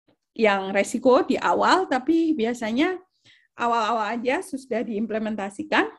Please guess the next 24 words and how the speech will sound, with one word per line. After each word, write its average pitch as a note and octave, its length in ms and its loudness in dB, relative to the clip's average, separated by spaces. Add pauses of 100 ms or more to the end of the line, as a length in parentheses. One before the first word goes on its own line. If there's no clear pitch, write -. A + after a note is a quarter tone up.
(800)
itu - 240 0
malah D4 400 6
bisa B3+ 320 2
men-save A#3+ 640 -2
cost, F#3+ 320 -4
seperti G3+ 320 -2
yang F#3+ 160 -2
saya F3+ 160 2
bilang F3+ 320 -2
tadi, G#3 400 -4 (480)
eh, F3+ 160 0
contohnya F3+ 560 0
dengan E3+ 480 0
resource F3 480 -2
allocation G3+ 800 0
dan F3 160 -2
lain-lain, F3+ 480 -4
kalau - 240 -6
lebih F#3+ 240 -4
efektif, C4 520 0
jadi F3+ 280 0
bisa F#3 320 -4
mereduce F#3+ 640 -6
cost. - 400 -8